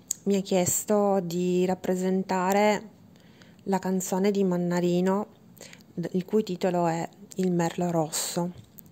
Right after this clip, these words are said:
E, mm, siccome non la conoscevo, dopo averla ascoltata un paio di volte, ho cercato informazioni su internet e ho scoperto che è stata, eh,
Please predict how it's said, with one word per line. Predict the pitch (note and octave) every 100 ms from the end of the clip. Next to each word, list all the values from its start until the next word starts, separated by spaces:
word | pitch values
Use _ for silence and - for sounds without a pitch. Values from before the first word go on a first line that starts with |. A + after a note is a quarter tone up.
| - - - - -
E, | A3 F#3+ F3+ F3+
mm, | F3 E3+ F3 F3+ F3
siccome | G3 - G3+ F#3+
non | F3+
la | F#3+
conoscevo, | F#3+ G#3 A#3 - F#3+ F3+ F#3 A3 A3+ A3 - - - - -
dopo | - F#3 F3+
averla | F#3 F#3 F#3
ascoltata | F#3 - G3 G3 F#3+ F3+
un | F3+ F3
paio | F3 F3+
di | F#3
volte, | G#3 F#3+ F#3 F#3 - G#3+ G#3+ -
ho | F3
cercato | - F3+ - E3+ -
informazioni | F3+ F3 F3 F3+ F3 - - F#3 F3
su | - F#3
internet | F3 E3+ F3 F3+ F3 F3 F3 - F3+ - - - - - -
e | - A#3+
ho | G3+
scoperto | G3 - A#3+ A3 G3+ G3 - - A3+ A3+ A3+
che | - F#3 F#3
è | F#3
stata, | - G3+ F#3 F3+ F3 F3 E3+ F3 -
eh, | F#3